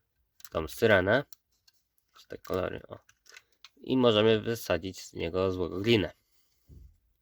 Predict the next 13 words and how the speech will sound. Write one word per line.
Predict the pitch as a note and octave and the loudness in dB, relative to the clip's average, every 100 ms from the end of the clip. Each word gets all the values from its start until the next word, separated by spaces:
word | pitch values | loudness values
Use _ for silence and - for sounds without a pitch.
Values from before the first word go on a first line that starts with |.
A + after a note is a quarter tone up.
| _ _ _ _ _ _ _ _ _ _ _ _ _ _ | _ _ _ _ _ _ _ _ _ _ _ _ _ _
W | |
sumie | - A2+ A2 | -6 0 0
to | - G2+ | 0 -4
nawet | G#2 G2 - - | -2 -2 -4 -12
tutaj, | - - F#2 F2+ F#2 F#2+ G2 - _ | -20 -8 -4 -2 -2 -4 -8 -14 _
tak | - F#2+ | -10 -10
jak | _ F2+ | _ -10
ja | F2 | -10
to | - | -10
zrobiłem, | F2 F2 G2 F2+ | -8 -2 -2 -4
to | F2 | -4
zrobił | F2+ F#2 F#2 F2 | -4 -2 -4 -4
Batman | F#2+ G2 - F#2 F2 | 0 0 0 -6 -6